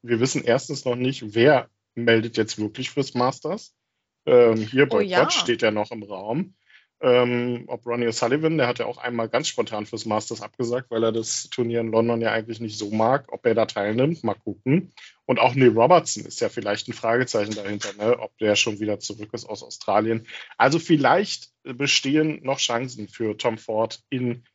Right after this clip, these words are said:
Speaker 1: London im Alexandra Palace dabei zu sein.
Speaker 2: Ja, wir wissen ja
Speaker 1: Ähm,
Speaker 2: auch nie, ob, äh, Judd Trump und Jack Lisowski noch hier eine, eine Reise nach Dubai machen oder so.
Speaker 1: <laughs> Ja gut, aber selbst wenn, die müssen sie ja nicht testen, oder?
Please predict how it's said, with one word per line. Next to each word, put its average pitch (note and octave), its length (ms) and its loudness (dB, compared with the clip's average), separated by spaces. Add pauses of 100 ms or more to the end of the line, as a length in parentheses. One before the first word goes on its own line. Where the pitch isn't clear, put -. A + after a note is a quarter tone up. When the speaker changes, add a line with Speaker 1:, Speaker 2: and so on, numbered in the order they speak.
(280)
Speaker 1:
London A#2+ 440 4
im A2 100 -8
Alexandra G#2+ 480 -2
Palace G#2 340 -6
dabei G2+ 320 -6
zu - 180 -12
sein. G2+ 480 -6 (200)
Speaker 2:
Ja, B3 260 -2
wir A#3+ 140 -6
wissen A#3+ 240 6
ja B3 100 4
Speaker 1:
Ähm, B3 60 -2
Speaker 2:
auch B3+ 80 -8
nie, D4 280 -2
ob, - 300 -4
äh, B3+ 180 -2
Judd A#3 200 -2
Trump C4+ 320 -4
und B3 120 -8
Jack A#3 180 -2
Lisowski A#3+ 500 -2
noch A#3+ 240 -2
hier B3 220 0
eine, A3+ 320 -2
eine A3 280 -4
Reise G#3+ 240 2
nach A3 180 -2
Dubai F3+ 340 0
machen E3+ 280 -2
oder D3 160 -6
so. F3 160 -6
Speaker 1:
<laughs> F3+ 100 -14 (1300)
Ja B2+ 120 4
gut, C3+ 220 -2
aber A2+ 340 -2
selbst A2+ 300 -4
wenn, A#2+ 180 0
die A2+ 60 -6
müssen A#2+ 240 -4
sie A#2 80 2
ja A2 100 2
nicht G#2+ 160 -8
testen, A#2+ 320 -6
oder? A#2 200 -6